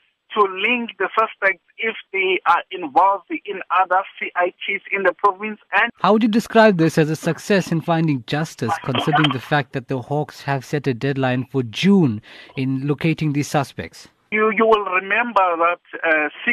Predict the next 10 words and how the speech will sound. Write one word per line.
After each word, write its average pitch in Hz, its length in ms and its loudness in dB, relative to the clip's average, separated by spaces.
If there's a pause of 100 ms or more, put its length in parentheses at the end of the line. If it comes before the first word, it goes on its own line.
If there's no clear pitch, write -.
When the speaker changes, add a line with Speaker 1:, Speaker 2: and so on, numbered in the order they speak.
Speaker 1:
I 190 180 2 (260)
Ts 175 260 -4
now 160 360 2 (100)
are 151 180 2 (140)
becoming 175 600 -2
a 151 100 0
problem 160 520 -2 (140)
in 175 380 -2
our 170 200 2 (100)
country. 139 400 -2